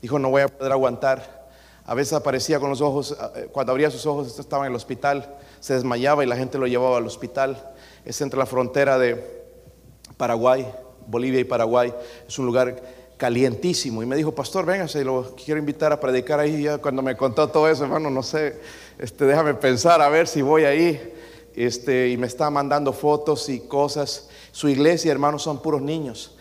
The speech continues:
Una niña de once años es la maestra de escuela dominical de los niños. El que dirige la música es un niño. Puros niños, no tiene adultos.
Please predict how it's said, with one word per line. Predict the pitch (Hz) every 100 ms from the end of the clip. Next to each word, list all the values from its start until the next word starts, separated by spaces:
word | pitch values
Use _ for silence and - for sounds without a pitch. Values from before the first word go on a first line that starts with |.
| - -
Una | 139 139
niña | 147 151 147
de | 147
once | 151 160
años | 143 156 151 139
es | 147
la | 143 135
maestra | 131 135 131 139
de |
escuela | - 147 135
dominical | 131 123 120 139 139
de | 131
los | 120 - -
niños. | 147 175 156 151 - - - - - -
El | 123 113
que | 131
dirige | 135 151 147
la |
música | 139 143 143 147
es | 139
un | 131
niño. | 156 156 131
Puros | 202 202
niños, | 165 233 190 160
no |
tiene | 196 185
adultos. | 185 233 - - - -